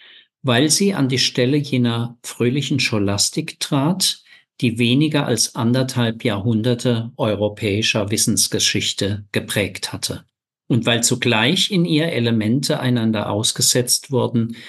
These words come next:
die nach menschlichem Ermessen nicht zusammengehörten. Wahrheit und Nützlichkeit. Die jetzt gerade erschienene englische Übersetzung des Buchs heißt deshalb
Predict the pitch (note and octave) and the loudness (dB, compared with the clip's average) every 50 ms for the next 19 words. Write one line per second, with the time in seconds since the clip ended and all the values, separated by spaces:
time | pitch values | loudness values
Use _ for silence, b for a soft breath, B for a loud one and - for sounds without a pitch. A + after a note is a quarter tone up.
0 | B B B B B - B2+ G#2+ A2 G#2+ G#2+ - B2 A2 A2 A2+ A#2+ - - - | B B B B B -2 0 2 2 0 0 0 2 2 2 2 2 0 0 0
1 | D3 B2 - B2 A#2+ - A2 G#2 G2+ G2+ G2 - - B2 A2 A2 A2 A#2+ B2+ - | 0 2 2 0 0 0 -2 -2 0 0 0 2 2 2 2 2 2 0 0 0
2 | - - - - - C3 - - A#2 F#2+ F#2 F#2 F#2 F#2+ F#2+ F#2 F#2 F#2+ F#2 F2 | -4 -2 -2 -2 0 0 0 0 0 0 0 -2 -2 -2 -2 -4 -4 -4 -6 -8
3 | E2+ E2+ - F#2+ F2 F2+ F#2 _ _ _ _ _ _ _ _ _ _ B2 A2 G#2 | -10 -6 -6 -6 -6 -6 -10 _ _ _ _ _ _ _ _ _ _ -2 -2 0
4 | G2 A2+ G#2+ A2 C3 A#2 A2+ A#2 A#2+ - - - - - _ _ _ _ _ _ | 0 0 0 0 0 0 0 0 -2 -2 -2 -2 -4 -6 _ _ _ _ _ _
5 | _ - A#2+ A2 G#2 G2+ F#2+ G2 - - - - _ _ - A2+ G#2+ G2 G#2+ - | _ -2 0 2 2 0 0 -2 -4 -4 -6 -10 _ _ -4 -2 -2 -2 0 -2
6 | - - G2+ F#2+ - - - - G#2 F#2+ E2 E2 - - - - B B B B | -2 -2 -2 -6 -6 -8 -6 -6 -6 -6 -6 -4 -2 -2 -2 -2 B B B B
7 | B B B B B _ - - A2 G2+ G2+ G2 G2 G#2 - - _ _ _ _ | B B B B B _ -2 -2 0 0 0 0 -2 -4 -8 -12 _ _ _ _
8 | - G#2+ F#2+ G#2+ - - - - G#2 G2+ F#2+ F#2+ G2 A2+ A2 A2+ G2+ - - B2 | -2 -2 0 0 -2 -2 -2 -2 -2 -2 -2 -2 -2 -2 -2 0 0 0 2 2
9 | A2 G2+ G#2 G2+ G2+ G2+ G2 G#2 B2 G#2+ G#2+ G#2+ A2+ A#2+ A#2 - - B2 B2 A#2+ | 2 2 2 2 2 0 0 -2 -2 0 0 2 2 2 2 2 0 0 0 0
10 | A#2 G#2+ G#2 G#2 - - G2+ G2 - - A2+ A2 G2+ G2+ G2 - - - - A2 | -2 0 0 0 0 0 0 -2 -2 0 0 0 0 0 0 -2 -2 -2 -4 -4
11 | G#2 G2+ G#2 - - - - - G2 F#2 F2+ - - - G#2+ G2+ - - - G#2 | -4 -4 -4 -2 -2 -2 0 -2 -2 0 0 0 0 -2 -2 -2 -2 -4 -4 -8
12 | F2+ E2 - - | -10 -10 -12 -16